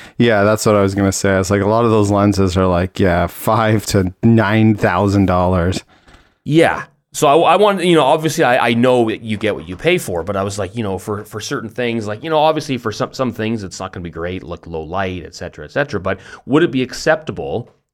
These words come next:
Speaker 2: to shoot, you know, sports stuff of my son and, and that, and would, would it then be worth the six hundred and fifty dollars, euros? But, um, I haven't done my full research on it, and I did a, well, I did a quick look, and I,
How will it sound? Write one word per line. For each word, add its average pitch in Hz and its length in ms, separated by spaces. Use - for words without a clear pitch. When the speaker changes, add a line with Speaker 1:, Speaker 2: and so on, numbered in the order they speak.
Speaker 2:
to 113 60
shoot, 101 320
you 104 100
know, 80 160
sports - 420
stuff 82 260
of 82 120
my 80 120
son 107 380
and, 90 200
and 82 160
that, 78 240
and 104 140
would, 101 300
would 104 160
it 98 100
then 107 160
be 95 120
worth 110 500
the 95 80
six - 200
hundred 90 240
and 85 120
fifty 85 260
dollars, 95 560
euros? 87 540
But, 92 260
um, 92 520
I 98 100
haven't 143 220
done 139 180
my 113 160
full 127 240
research 117 460
on 98 200
it, 98 300
and 95 340
I 90 120
did 101 160
a, 92 80
well, 123 80
I 131 60
did 170 100
a - 60
quick - 260
look, 117 300
and 107 100
I, 104 40